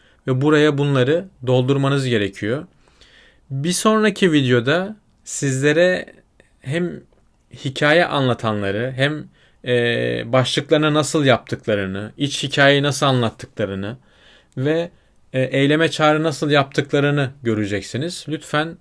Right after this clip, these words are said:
bu kısma önem verin, önem gösterin. Farklı teknikler de var tabii ki ama emin olun bu insanlar hikaye dinlemeyi, hikaye okumayı sevdikleri için ve satın alma sebeplerinin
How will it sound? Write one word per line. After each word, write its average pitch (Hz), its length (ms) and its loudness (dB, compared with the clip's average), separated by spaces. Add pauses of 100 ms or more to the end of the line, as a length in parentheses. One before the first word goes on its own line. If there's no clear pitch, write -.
bu 143 100 -4
kısma 143 480 -6
önem 131 380 -2
verin, 113 260 -4
önem 120 300 -4
gösterin. 110 560 -6 (720)
Farklı 131 380 0
teknikler 180 540 0
de 165 120 6
var 120 180 4
tabii 110 320 -2
ki 185 280 -8
ama 147 220 -2
emin 170 160 0
olun 160 340 0
bu 160 440 -2 (140)
insanlar 143 600 -2
hikaye 139 600 0
dinlemeyi, 110 480 0
hikaye 135 360 -2
okumayı 127 380 -4
sevdikleri 127 600 -2
için 117 380 -6
ve 123 220 -2 (1160)
satın - 400 -4
alma 160 280 2
sebeplerinin 110 920 0